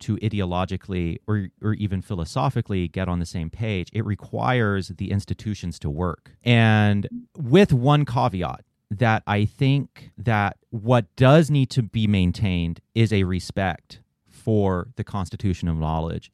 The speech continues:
and for the basic principles of society, which is, which are very basic, like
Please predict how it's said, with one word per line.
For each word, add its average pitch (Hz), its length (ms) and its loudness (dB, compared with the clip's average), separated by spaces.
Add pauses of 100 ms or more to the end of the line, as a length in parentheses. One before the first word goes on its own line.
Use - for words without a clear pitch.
and 98 140 -4
for 101 120 -2
the 90 100 -2
basic 87 420 -4
principles 82 520 -8
of 80 100 -8
society, 87 600 -8
which 117 240 0
is, 87 300 0 (380)
which 117 180 2
are 110 400 4 (240)
very 131 460 4
basic, 113 480 2
like 104 600 -4